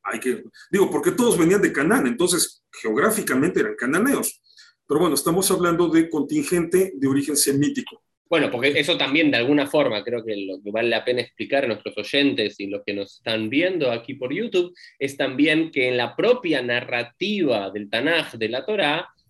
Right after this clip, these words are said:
Speaker 2: aquellos primeros patriarcas del pueblo de Israel, también hay un énfasis del texto bíblico en explicar que su origen no es en Canaán, no es en Canaán, sino que su origen es semítico, por eso el Shem, ¿no? Shem, uno de los hijos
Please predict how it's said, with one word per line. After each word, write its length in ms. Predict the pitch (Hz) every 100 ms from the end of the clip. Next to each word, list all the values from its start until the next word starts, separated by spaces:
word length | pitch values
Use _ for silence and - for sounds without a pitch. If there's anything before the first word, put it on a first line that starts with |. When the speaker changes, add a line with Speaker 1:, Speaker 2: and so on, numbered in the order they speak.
| _
Speaker 2:
aquellos 360 | 120 - 151 147
primeros 340 | 139 143 180 175
patriarcas 720 | 139 - 170 202 208 147 123
del 160 | 117
pueblo 240 | 127 123 127
de 80 | 139
Israel, 380 | 160 143 117 113
también 320 | 117 147 156
hay 160 | 147
un 200 | 147 147 165
énfasis 680 | 220 196 - 113 - 98 - _ _ _
del 160 | 107 107
texto 300 | 139 - 160
bíblico 420 | 175 139 143 147
en 80 | 127
explicar 600 | 113 - - 123 151 175
que 80 | 143
su 120 | -
origen 440 | 120 147 - 151 135
no 60 |
es 120 | 143
en 140 | 139 -
Canaán, 500 | 101 190 156 98 - _ -
no 80 | 113
es 80 | 127
en 80 |
Canaán, 340 | 127 135 170 214
sino 340 | 151 139 147
que 80 | 156
su 120 | 147
origen 360 | 135 143 156 131
es 240 | 127 -
semítico, 720 | 123 139 196 170 151 143 147
por 160 | 117 123
eso 280 | 135 127 - _ _
el 260 | 113 107 -
Shem, 640 | - - 156 147 139 123 - _ _
¿no? 340 | 110 131 202 208
Shem, 300 | - 147 143
uno 160 | 127
de 80 | 117
los 200 | 110 - -
hijos 440 | 143 123 117